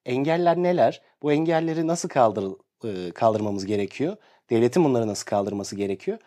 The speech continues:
bunları birlikte inceleyelim. Şimdi sosyal devlet genel olarak toplumdaki eşitsizlikleri olabildiğince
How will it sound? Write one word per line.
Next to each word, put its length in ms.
bunları 220
birlikte 340
inceleyelim. 500
Şimdi 240
sosyal 500
devlet 480
genel 280
olarak 420
toplumdaki 480
eşitsizlikleri 640
olabildiğince 840